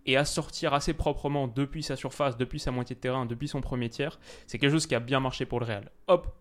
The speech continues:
Carvajal ensuite peut allonger pour Vinicius. C'est, on, on revoit le but depuis vraiment le début, parce que je trouvais que c'était vraiment bien fait, même si on voit surtout la suite.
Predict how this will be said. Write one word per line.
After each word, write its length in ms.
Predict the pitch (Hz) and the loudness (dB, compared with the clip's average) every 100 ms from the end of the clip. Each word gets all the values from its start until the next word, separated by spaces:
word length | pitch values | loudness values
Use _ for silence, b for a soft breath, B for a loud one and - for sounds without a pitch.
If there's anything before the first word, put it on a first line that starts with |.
| - | 0
Carvajal 460 | 135 131 135 143 | 2 4 2 2
ensuite 380 | 123 - 139 - - | 0 -2 -6 -6 0
peut 100 | 156 | 2
allonger 400 | 135 135 151 180 | 4 2 2 0
pour 260 | - 160 | 0 -2
Vinicius. 680 | 151 165 151 - 170 202 - B B B | 0 2 0 -2 -6 -6 -12 B B B
C'est, 180 | - | -4
on, 200 | 113 110 - | -2 -2 -2
on 100 | 120 | 2
revoit 280 | 135 143 | 4 6
le 80 | 143 | 4
but 260 | 135 170 123 | 2 -4 -6
depuis 200 | 117 127 | -8 -4
vraiment 420 | 117 135 175 170 | 0 4 4 2
le 140 | 131 127 | 0 0
début, 300 | 127 120 190 | 0 -2 -2
parce 140 | - | -6
que 80 | 120 | -6
je 40 | |
trouvais 160 | - 131 | -4 -4
que 80 | - | -4
c'était 120 | 120 | -10
vraiment 360 | - 143 160 127 | -4 -2 -2 -2
bien 160 | 113 | -4
fait, 280 | 113 135 180 | -4 -4 -4
même 180 | 127 113 | -6 -6
si 120 | - | -6
on 100 | 120 | -6
voit 120 | 113 | -6
surtout 280 | 113 123 131 | -6 -6 -2
la 80 | 120 | -2
suite. 260 | - 175 | -2 -6